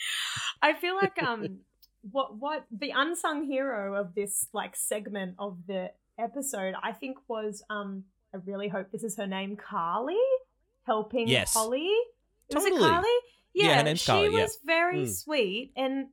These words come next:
Speaker 1: I get a good vibe from her, and I like the fact that she wasn't, she wasn't worried about sitting there with Holly, like, trying to give her some water, trying to help her,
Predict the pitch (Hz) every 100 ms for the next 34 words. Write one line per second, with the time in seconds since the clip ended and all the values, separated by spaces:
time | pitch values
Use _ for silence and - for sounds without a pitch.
0 | - 247 294 370 381 339 285 294 269 269
1 | - 269 247 233 220 220 233 240 254 -
2 | 302 294 277 277 269 - 254 220 226 240
3 | 220 _ _ _ _ _ 233 302 277 302
4 | 320 254 254 262 254 233 226 - - 240
5 | 233 226 214 214 208 202 208 196 _ -
6 | 214 208 202 196 180 - 233 233 220 214
7 | 220 202 196 202 196 - 214 202 202 196
8 | 196 190 190